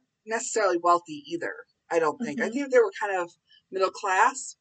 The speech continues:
Speaker 2: Mm-hmm.
Speaker 1: because they didn't have any servants living in the home, that type of
Speaker 2: Mm-hmm.
Speaker 1: thing.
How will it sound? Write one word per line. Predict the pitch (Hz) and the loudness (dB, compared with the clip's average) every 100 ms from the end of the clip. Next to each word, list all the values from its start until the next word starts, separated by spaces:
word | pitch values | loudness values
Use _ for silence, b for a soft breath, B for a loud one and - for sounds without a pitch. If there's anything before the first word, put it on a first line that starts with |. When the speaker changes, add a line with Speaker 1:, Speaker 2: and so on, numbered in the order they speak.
| b b | b b
Speaker 2:
Mm-hmm. | 247 | -6
Speaker 1:
because | 277 | -2
they | 262 | 2
didn't | 277 302 | 2 2
have | 269 247 | 0 -2
any | 208 | -4
servants | 190 208 196 196 - | -4 -2 -2 -6 -6
living | 190 170 | -6 -6
in | 156 | -8
the | |
home, | 170 - 208 196 190 190 196 _ _ - | -8 0 2 2 -2 -10 -18 _ _ -2
that | 165 156 | -2 -2
type | 156 156 | -8 -8
of | 175 | -10
Speaker 2:
Mm-hmm. | 135 | -12
Speaker 1:
thing. | - | -14